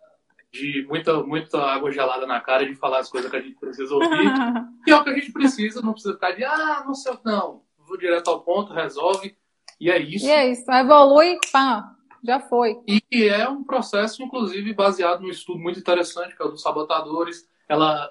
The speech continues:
Speaker 1: é, explica direitinho, ela faz a gente criar consciência do problema que a gente tem, isso é muito importante.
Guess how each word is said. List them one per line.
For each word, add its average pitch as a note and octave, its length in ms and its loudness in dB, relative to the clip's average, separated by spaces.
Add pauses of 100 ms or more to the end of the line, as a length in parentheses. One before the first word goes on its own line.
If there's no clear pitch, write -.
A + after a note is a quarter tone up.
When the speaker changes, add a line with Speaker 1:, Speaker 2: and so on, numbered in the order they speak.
(120)
Speaker 1:
é, C#3+ 500 -8
explica E3 480 -6
direitinho, D#3 580 -6
ela D#3+ 140 -4
faz E3 300 0
a D#3 80 -4
gente D#3 500 -14
criar F3+ 280 2
consciência F3 580 -8
do - 120 -12
problema C#3+ 400 -6
que C#3 80 -10
a C3+ 80 -8
gente C3+ 240 -16
tem, C#3 140 -12
isso C#3+ 160 -10
é - 20 -10
muito D3+ 220 -12
importante. D#3+ 640 -4